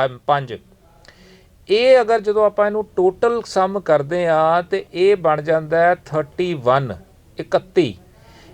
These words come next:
ਇਹਨੂੰ ਆਪਾਂ ਸਿੰਗਲ ਡਿਜਿਟ 'ਚ ਜਦੋਂ ਲੈ ਕੇ ਜਾਂਦੇ ਹਾਂ,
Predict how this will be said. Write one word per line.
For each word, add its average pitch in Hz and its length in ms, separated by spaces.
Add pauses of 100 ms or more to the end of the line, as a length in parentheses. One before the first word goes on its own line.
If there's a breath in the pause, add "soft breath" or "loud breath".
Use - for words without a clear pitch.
(180 soft breath)
ਇਹਨੂੰ 254 280
ਆਪਾਂ 247 220
ਸਿੰਗਲ 240 400
ਡਿਜਿਟ 226 300
'ਚ 220 80
ਜਦੋਂ 214 260
ਲੈ 170 160
ਕੇ 190 140
ਜਾਂਦੇ 175 340
ਹਾਂ, 196 120